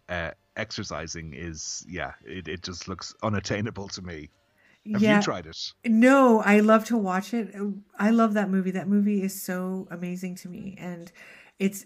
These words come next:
Speaker 2: amazing that I don't think it's ever had a home video release on D V D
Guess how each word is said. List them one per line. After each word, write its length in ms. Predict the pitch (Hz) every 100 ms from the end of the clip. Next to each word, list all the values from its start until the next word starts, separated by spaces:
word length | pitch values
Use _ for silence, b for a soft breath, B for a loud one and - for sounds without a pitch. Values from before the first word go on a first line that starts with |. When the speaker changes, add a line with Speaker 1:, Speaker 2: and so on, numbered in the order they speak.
| -
Speaker 2:
amazing 420 | 196 208 208 220
that 180 | 208 196
I 100 | 185
don't 140 | 214
think 120 | 214 202
it's 80 |
ever 160 | 202 190
had 160 | 185 180
a 60 |
home 140 | 175 170
video 220 | 170 175
release 400 | 170 170 165 -
on 480 | 160 165 160 156 147
D 120 | 180
V 100 | 170
D 460 | 160 160 170 196